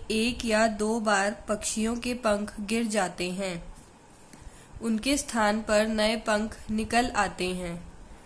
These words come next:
नए पंख निकलने से पहले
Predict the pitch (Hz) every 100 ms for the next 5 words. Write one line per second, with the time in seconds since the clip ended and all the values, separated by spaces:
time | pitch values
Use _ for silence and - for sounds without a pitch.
0 | - - - 214 226 247 247 226 233 233
1 | 214 214 208 220 254 285 277 226 190 190
2 | 185